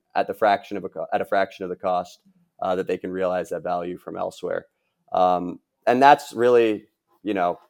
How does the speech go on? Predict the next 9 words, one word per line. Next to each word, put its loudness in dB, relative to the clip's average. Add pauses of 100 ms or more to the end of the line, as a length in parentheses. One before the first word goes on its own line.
(120)
our 6
goal 4 (100)
at 2
Grapevine. -4
And -8
the -4
value 6
is 4
obviously 0